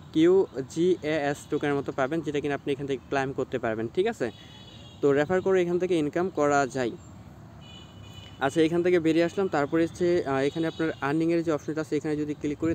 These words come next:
তাহলে আমরা এখানে দেখতে পারবো আমাদের, আহ, যে টোকেনটা দেওয়ার কথা ছিল, এটা কিন্তু এখানে পনেরোশো মতো দিয়ে দিছে, ঠিক আছে? তো এখানে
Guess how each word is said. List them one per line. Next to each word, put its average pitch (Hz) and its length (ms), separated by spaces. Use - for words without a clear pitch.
তাহলে 143 220
আমরা 139 200
এখানে 139 220
দেখতে 139 340
পারবো 143 240
আমাদের, 139 640
আহ, 120 440
যে 143 60
টোকেনটা 139 340
দেওয়ার 131 240
কথা 139 280
ছিল, 175 140
এটা 143 180
কিন্তু 139 240
এখানে 135 220
পনেরোশো 131 320
মতো 135 160
দিয়ে 147 280
দিছে, 123 260
ঠিক 180 100
আছে? 208 180
তো - 120
এখানে 185 160